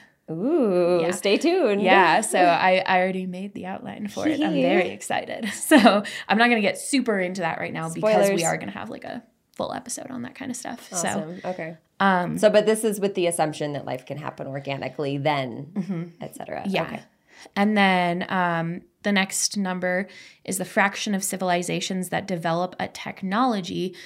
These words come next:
Speaker 2: that releases detectable signs of their existence into space.
Speaker 1: Which is theoretical at this point, right? Because
Speaker 2: No. So we've done that.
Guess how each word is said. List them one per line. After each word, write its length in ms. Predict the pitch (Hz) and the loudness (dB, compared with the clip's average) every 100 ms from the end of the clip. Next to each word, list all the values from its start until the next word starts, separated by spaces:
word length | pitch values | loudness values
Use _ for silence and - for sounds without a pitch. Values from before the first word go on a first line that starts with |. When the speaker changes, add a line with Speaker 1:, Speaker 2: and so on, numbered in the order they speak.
| - _ | -20 _
Speaker 2:
that 120 | 170 | -4
releases 600 | 202 185 214 247 247 202 202 | -2 -2 2 2 2 -4 -4
detectable 540 | 185 180 175 185 180 | -4 -6 -6 -6 -4
signs 460 | - 170 165 170 165 | -4 -2 -2 -4 -2
of 200 | 185 170 | -4 -2
their 160 | 170 | -2
existence 540 | 165 160 165 - 165 160 | -4 -6 -10 -10 -10 -10
into 180 | 165 170 | -10 -8
space. 500 | - 85 - - - | -8 -10 -8 -6 -6
Speaker 1:
Which 120 | 190 | -6
is 80 | 175 | -4
theoretical 540 | 190 180 170 160 151 | 2 4 4 0 -2
at 120 | 147 | -2
this 200 | - 147 | -4 -10
point, 340 | - 147 135 139 _ _ _ | -8 -10 -8 -12 _ _ _
right? 400 | 160 156 160 156 - | -6 -4 -4 -8 -4
Because 340 | 208 208 - | 2 4 6
Speaker 2:
No. 140 | 311 285 262 226 | 4 2 -4 -8
So 240 | - 220 | -4 -2
we've 300 | 190 247 247 | 2 2 4
done 240 | 190 180 - | 2 0 -4
that. 240 | - 101 | -8 -10